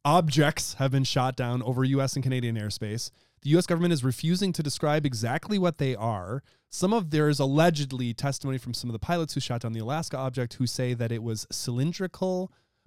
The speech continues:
metallic, had no visual means of propulsion, and they have no clue what it is. The object shot down over Lake Huron is allegedly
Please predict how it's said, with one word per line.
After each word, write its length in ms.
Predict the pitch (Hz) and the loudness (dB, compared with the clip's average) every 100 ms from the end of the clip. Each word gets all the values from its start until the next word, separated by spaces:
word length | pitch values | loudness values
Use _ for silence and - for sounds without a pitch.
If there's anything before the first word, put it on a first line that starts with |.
| - | -10
metallic, 680 | 120 - 147 175 170 - - | -8 -6 -4 -2 -2 -4 -6
had 180 | 139 131 | -2 0
no 220 | 135 147 | 2 2
visual 360 | 151 147 143 | 2 2 2
means 280 | 143 139 131 | 2 2 0
of 120 | 123 | -2
propulsion, 800 | - 123 - 180 170 180 175 175 - _ _ | -4 -8 -4 -2 -2 -2 -2 -2 -6 _ _
and 160 | - 135 | -4 0
they 80 | 139 | 2
have 160 | 139 | 2
no 220 | 127 135 139 | 4 2 2
clue 260 | - 139 | 0 0
what 220 | 120 120 | 0 -2
it 100 | 113 | -4
is. 480 | 101 95 - - - _ _ _ _ - | -6 -10 -12 -12 -12 _ _ _ _ 0
The 100 | 135 | 2
object 340 | 139 147 165 | 2 0 0
shot 260 | - 143 139 | -2 -2 -2
down 240 | 131 139 | -2 -2
over 240 | 139 127 123 | -2 -2 -2
Lake 200 | 120 - | -4 -6
Huron 360 | 147 151 156 | -4 -2 -2
is 80 | 131 | -2
allegedly 540 | 120 120 123 123 123 | -2 -4 -4 -4 -6